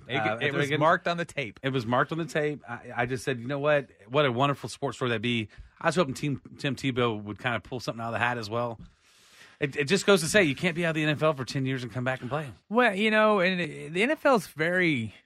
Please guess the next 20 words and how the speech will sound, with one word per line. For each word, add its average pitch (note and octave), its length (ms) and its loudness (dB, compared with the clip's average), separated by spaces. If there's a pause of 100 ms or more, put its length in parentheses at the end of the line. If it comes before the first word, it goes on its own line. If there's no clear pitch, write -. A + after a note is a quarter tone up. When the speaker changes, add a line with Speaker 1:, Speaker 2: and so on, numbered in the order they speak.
(260)
Speaker 1:
uh, A#2 40 -20 (540)
it's D#3 260 -6
just, F3+ 220 -4
it's F3+ 280 -6
the, C#3 100 -12
one F3 280 -2
of C4 60 -2
the, B3 140 -8
everybody A#3+ 360 -4
talks - 440 -10
about D3+ 220 -2
a - 40 -6
lot A2 260 -4
of G#2 80 -8
things, A#2+ 400 -10
but A2+ 120 -18
the - 120 -20
N E3+ 120 -4
F B3+ 200 -8
L, A2+ 420 -4